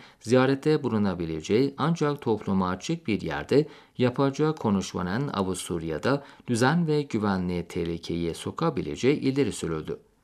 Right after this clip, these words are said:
Avrupalı Türk Demokratlar Birliği Avusturya Şubesi tarafından on altı Temmuz'da yapılması planlanan on beş Temmuz Demokrasi ve Milli Birlik etkinliğine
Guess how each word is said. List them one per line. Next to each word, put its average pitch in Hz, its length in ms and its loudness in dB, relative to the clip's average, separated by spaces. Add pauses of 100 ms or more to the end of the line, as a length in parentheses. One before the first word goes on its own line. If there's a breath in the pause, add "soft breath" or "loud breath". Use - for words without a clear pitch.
(680 soft breath)
Avrupalı 151 600 6
Türk 143 280 0
Demokratlar 110 760 0
Birliği 95 460 2 (240 loud breath)
Avusturya 143 720 4
Şubesi 104 680 0
tarafından 90 680 -2
on 143 180 0
altı 151 300 2
Temmuz'da 113 480 0
yapılması 92 640 -2
planlanan 82 640 -4 (260 loud breath)
on 156 280 2
beş 151 220 0
Temmuz 101 640 -2
Demokrasi 92 760 -2
ve 143 140 0
Milli 113 440 0
Birlik 120 400 0
etkinliğine 87 800 -2